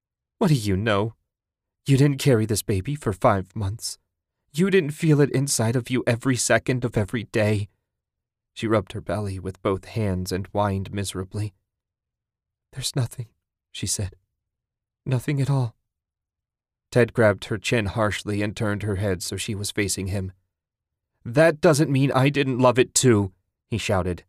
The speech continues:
"You know nothing," she raged.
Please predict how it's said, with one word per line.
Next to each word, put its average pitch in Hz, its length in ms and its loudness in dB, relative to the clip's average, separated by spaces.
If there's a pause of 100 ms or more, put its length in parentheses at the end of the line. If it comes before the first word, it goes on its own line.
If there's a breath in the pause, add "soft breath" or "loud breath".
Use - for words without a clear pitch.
(760)
"You 233 320 4
know 156 400 4
nothing," 113 880 0 (320)
she - 220 -6
raged. 87 540 -2